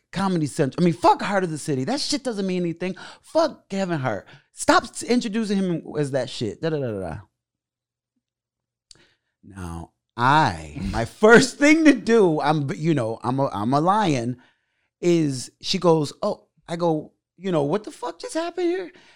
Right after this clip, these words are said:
And she goes, "Oh, no, I'll take care of it." And I go, "No, I'll take cu-, fucking care of it." And I just went the fuck off. And I, you know, I went off on, like, "Motherfucker,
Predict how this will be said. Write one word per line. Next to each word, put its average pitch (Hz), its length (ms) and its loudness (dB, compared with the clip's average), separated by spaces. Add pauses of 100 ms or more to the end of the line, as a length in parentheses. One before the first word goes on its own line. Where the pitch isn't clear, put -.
(160)
And 143 100 -6
she - 80 -8
goes, 107 120 -10
"Oh, - 100 -16
no, 101 120 -6
I'll 98 140 -6
take 90 180 -14
care 76 160 -12
of - 120 -20
it." 50 180 -20
And - 120 -12
I 302 60 -6
go, 440 140 -2
"No, 262 640 2
I'll 208 260 -2
take 127 280 -4
cu-, 117 120 -4
fucking 110 360 -8
care 101 220 -10
of 95 100 -12
it." 110 200 -12 (760)
And 113 280 -6
I 123 180 -2
just 117 260 -8
went 117 140 -2
the 113 60 -8
fuck 110 280 -6
off. 92 320 -8 (800)
And 113 520 -4 (140)
I, 240 100 -4
you 262 160 2
know, 311 160 4
I 262 60 4
went 294 200 4
off 285 220 2
on, 262 140 0
like, 247 220 2
"Motherfucker, - 600 -2